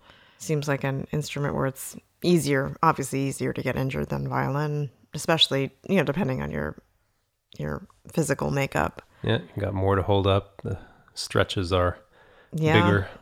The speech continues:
Speaker 1: Yeah, the intervals are bigger. The, you know, it's, it's a, it's a more awkward instrument. Um,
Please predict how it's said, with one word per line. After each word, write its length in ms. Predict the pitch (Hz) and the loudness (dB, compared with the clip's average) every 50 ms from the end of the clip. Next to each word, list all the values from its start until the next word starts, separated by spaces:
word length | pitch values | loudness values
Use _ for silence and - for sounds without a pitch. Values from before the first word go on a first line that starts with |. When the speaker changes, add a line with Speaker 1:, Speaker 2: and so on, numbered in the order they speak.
| _ _ _ _ _ _ _ _ _ - | _ _ _ _ _ _ _ _ _ -8
Speaker 1:
Yeah, 160 | - 165 160 | -4 -2 -2
the 80 | 147 - | 0 0
intervals 360 | 156 165 160 160 165 170 165 | 0 0 0 0 -2 0 0
are 80 | 170 160 | -2 0
bigger. 420 | - 170 165 165 165 165 170 165 160 | 0 0 0 0 0 0 0 0 0
The, 220 | 151 135 135 - - | 0 -2 -2 -2 -2
you 80 | 156 156 | -2 -2
know, 220 | 151 143 135 135 | 0 0 -2 -4
it's, 300 | - - - - - - _ - | -6 -8 -12 -14 -16 -16 _ -10
it's 160 | 202 208 - | -10 -4 -2
a, 60 | 202 175 | -2 -2
it's 180 | 170 - - | -2 -2 0
a 40 | 196 | 2
more 220 | 202 180 170 156 | 4 6 6 6
awkward 480 | 107 143 160 - - 156 151 147 147 - - _ _ _ _ _ _ _ _ _ _ - | 6 6 4 4 2 0 0 0 -2 -6 -14 _ _ _ _ _ _ _ _ _ _ -6
instrument. 500 | 156 156 - - - 151 151 156 - - _ _ _ _ _ _ - - - - - _ _ _ | -4 -4 -4 -4 -6 -6 -4 -4 -6 -8 _ _ _ _ _ _ -20 -20 -20 -20 -20 _ _ _
Um, 420 | 175 165 151 147 143 143 143 143 | 4 4 6 6 4 2 -2 -4